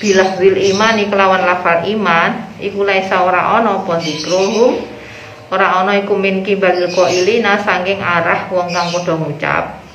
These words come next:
Bal min jihatillahi ta'ala, balik saking, eh, arahe, arah ngersane Allah.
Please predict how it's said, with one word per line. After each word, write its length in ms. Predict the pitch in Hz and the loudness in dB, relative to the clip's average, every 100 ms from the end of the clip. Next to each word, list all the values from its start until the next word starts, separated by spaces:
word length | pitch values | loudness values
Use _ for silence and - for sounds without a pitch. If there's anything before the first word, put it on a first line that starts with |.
| - | -2
Bal 480 | 208 226 302 - - - - - 208 | 2 4 2 -2 -8 -12 -12 -6 -2
min 160 | 202 | 0
jihatillahi 640 | 202 202 170 170 170 165 165 | 0 0 -2 0 0 0 0
ta'ala, 560 | 156 143 180 226 247 | -2 -2 0 0 -2
balik 320 | 185 180 196 | -4 -2 -2
saking, 480 | - 175 160 170 196 208 208 - - - - - - | -2 -2 -2 -2 -2 -4 -4 -4 -6 -8 -10 -10 -2
eh, 280 | 165 156 143 | 0 0 -2
arahe, 800 | 127 170 185 170 175 202 196 202 | -4 0 0 2 0 0 2 2
arah 240 | 180 180 208 | 0 0 0
ngersane 480 | 202 170 180 160 156 | -2 -2 -2 -2 -4
Allah. 420 | 135 135 151 | -6 -4 0